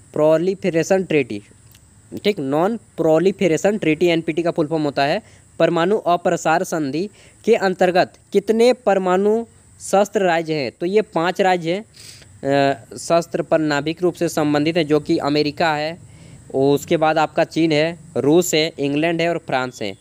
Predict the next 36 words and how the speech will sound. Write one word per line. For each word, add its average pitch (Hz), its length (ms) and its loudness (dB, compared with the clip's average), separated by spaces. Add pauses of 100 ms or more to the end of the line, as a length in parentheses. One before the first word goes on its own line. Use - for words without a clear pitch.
(240)
ये 147 80 0
पांच 151 320 -2
राज्य 120 440 -2
हैं, 101 200 -10 (200)
ठीक, 202 180 0 (680)
पांच 139 160 -2
देश। 120 380 -6 (720)
अगला 202 260 2
है 233 180 -2
हमारा, 202 340 0 (360)
निम्नलिखित 196 520 0
में 208 240 2
से 208 300 2 (180)
कौन 196 320 2
उन्नीस 202 360 -2
सौ 202 80 2
पैंतालीस 175 580 0
में 190 160 -2
यूएनओ 185 600 2
का 160 480 0
मौलिक 156 440 0
सदस्य 160 420 0
नहीं 131 240 -2
था? 110 340 -6 (320)
तो 170 280 2
जिस 147 340 -2
समय 185 400 0 (280)
यूएनओ 165 400 2
बना 175 280 0
था 156 240 -2
चौबीस 170 320 -2
अक्टूबर 165 260 -2
उन्नीस 160 200 0
सौ 170 80 0
पैंतालीस 151 640 -2
में, 165 240 -4